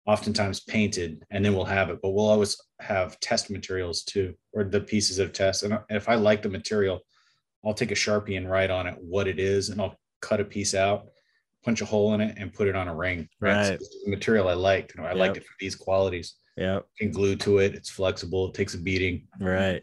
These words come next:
Speaker 1: It's friendly with other materials. It, you know, it doesn't reject everything from paint to glue to
Speaker 2: Right.
Speaker 1: the next step. So I'll save those, but each,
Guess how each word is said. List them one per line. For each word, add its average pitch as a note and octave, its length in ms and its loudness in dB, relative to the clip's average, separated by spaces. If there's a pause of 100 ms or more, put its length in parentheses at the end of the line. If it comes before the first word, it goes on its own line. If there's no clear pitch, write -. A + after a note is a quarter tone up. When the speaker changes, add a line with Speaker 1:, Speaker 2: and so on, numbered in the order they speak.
(160)
Speaker 1:
It's G2 160 -2
friendly G#2+ 360 6
with F#2+ 100 2
other F#2+ 160 2
materials. F#2+ 680 0
It, D#2 120 -12
you G2 140 -2
know, E2 80 -4
it D#2+ 60 -4
doesn't G2 200 -2
reject F2+ 440 -4
everything F#2 460 -2
from E2+ 200 -10
paint F#2+ 420 -4
to F#2+ 80 -8
glue F#2 580 -2
to E2+ 180 -8
Speaker 2:
Right. F#2 500 -2
Speaker 1:
the G#2+ 60 6
next A2 280 6
step. - 360 0 (760)
So G2+ 240 0
I'll F#2+ 100 4
save G2+ 360 0
those, G2 240 0 (160)
but G2 140 -6
each, - 520 -2